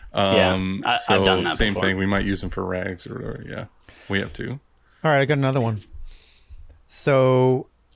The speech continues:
Speaker 3: um, we just, I just moved somebody into a new role. It's, um, a customer,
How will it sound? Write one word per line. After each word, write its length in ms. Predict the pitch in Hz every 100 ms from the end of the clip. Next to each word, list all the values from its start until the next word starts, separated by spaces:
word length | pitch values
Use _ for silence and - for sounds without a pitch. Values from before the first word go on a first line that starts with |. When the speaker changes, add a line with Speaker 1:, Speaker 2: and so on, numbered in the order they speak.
| _
Speaker 3:
um, 800 | 156 131 127 120 123 131 127 135 _ _ _ _ _ _ _ _ _ _ _ _ _
we 160 | 143 151
just, 420 | 123 156 - - - _
I 120 | 147
just 460 | 131 156 156 - -
moved 480 | 156 139 139 139 123
somebody 600 | - 127 120 113 113 113
into 760 | 113 110 110 - 117 110 110 110
a 60 | 113
new 180 | 113 107
role. 480 | 113 113 104 101 -
It's, 420 | 120 - - -
um, 380 | 113 104 104 110
a 60 | -
customer, 800 | - - 123 113 110 110 110